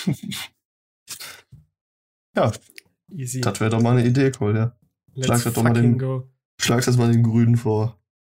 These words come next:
Speaker 2: <laughs> Äh, ich, äh, war letztens, äh, relativ unfreiwillig am Düsseldorfer Flughafen. Also normalerweise fahr ich da immer mit der S-Bahn dran vorbei.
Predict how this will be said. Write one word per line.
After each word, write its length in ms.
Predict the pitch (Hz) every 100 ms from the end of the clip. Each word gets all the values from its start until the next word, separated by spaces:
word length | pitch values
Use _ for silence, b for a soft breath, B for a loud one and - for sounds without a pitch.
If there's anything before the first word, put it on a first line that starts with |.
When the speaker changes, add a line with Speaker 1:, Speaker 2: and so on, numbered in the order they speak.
| _ _ -
Speaker 2:
<laughs> 60 | - - 123 120 135 - - _ _ _ _ _ _ _ _ _ _ - B 147 B 165 160 131 -
Äh, 180 | 123 123
ich, 180 | 127 127
äh, 220 | 135 131 127 123
war 140 | 123
letztens, 600 | 135 139 - 139 131 -
äh, 100 | -
relativ 760 | 127 127 - 131 143 139 143 -
unfreiwillig 720 | 170 185 - 135 127 127 127
am 120 | 131
Düsseldorfer 840 | 139 156 139 131 135 - 131 123 123
Flughafen. 720 | - 165 180 123 120 139 156 -
Also 180 | 131
normalerweise 500 | 127 123 131 131 123 123
fahr 220 | - 127
ich 100 | 120
da 140 | 131 120
immer 180 | 131
mit 160 | 123 127
der 240 | 123 127
S-Bahn 360 | 135 - 131 123
dran 220 | 123 123
vorbei. 600 | 120 127 123 123 139 160